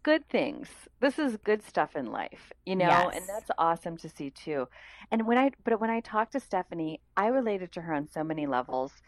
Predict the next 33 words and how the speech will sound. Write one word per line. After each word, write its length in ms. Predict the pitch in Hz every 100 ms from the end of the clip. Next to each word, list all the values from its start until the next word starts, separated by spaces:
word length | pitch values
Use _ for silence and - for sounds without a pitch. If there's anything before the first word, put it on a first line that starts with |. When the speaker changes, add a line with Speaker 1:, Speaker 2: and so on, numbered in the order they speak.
| - - - _
Speaker 1:
because 240 | 208 202 180
she 180 | -
was 200 | 233 262
<laughs> 0 |
talking 440 | - 277 269 262 233
about 300 | 226 196 202
her 120 | 208
parents 520 | - 175 160 165 170 -
being, 240 | 165 160
like, 180 | 139 135 -
really, 600 | 143 143 135 139 139 147
really 380 | 139 139 139 139
religious. 640 | 139 131 120 - 143 165 143
And 80 | 156
I 240 | 139 135
grew 160 | 120 151
up 60 | 135
Speaker 2:
Right. 80 | -
Speaker 1:
with 140 | 190
that. 200 | 165 156 - - - -
And 120 | 202 190
she 160 | 208
was 220 | 202 185
like, 280 | 185 156 151 _ _ _ -
"They 120 | 139
get 120 | 160 160
in 120 | 170
prayer 320 | - 175 175
circles 720 | - 165 160 175 156 165 - - - -
around 300 | 143 135 151
the 80 | 165
T 320 | - 214 226
V." 440 | 262 226 226 330